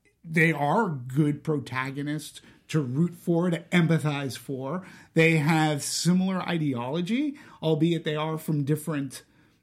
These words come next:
you know, he's a military guy that can train, and she's a business person, but she has empathy. She created this. I like their,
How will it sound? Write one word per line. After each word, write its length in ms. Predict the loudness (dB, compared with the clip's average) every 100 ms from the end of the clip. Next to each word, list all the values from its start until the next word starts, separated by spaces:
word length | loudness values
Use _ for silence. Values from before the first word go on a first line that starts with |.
| -6
you 100 | -4
know, 80 | 0
he's 220 | 0 0
a 20 |
military 600 | 0 0 0 -2 -2 -2
guy 300 | -2 -2 -2
that 160 | -2 -4
can 160 | -6 -6
train, 480 | -6 -4 -2 -4
and 180 | -4 -6
she's 440 | -6 -4 -4 -2 -4
a 100 | -4
business 540 | 2 2 4 0 -2
person, 640 | -6 -6 -4 -4 -4 -4 -6 -12 -12
but 120 | -6
she 140 | -4
has 180 | -4 -4
empathy. 560 | -4 -4 -6 -6 -4 -6
She 160 | -8
created 480 | -10 -6 -4 -4 -4
this. 220 | -4 -4 -8 -20 -12 0
I 120 | 2
like 580 | 4 2 2 2 -2 -6
their, 560 | -2 0 2 0 -2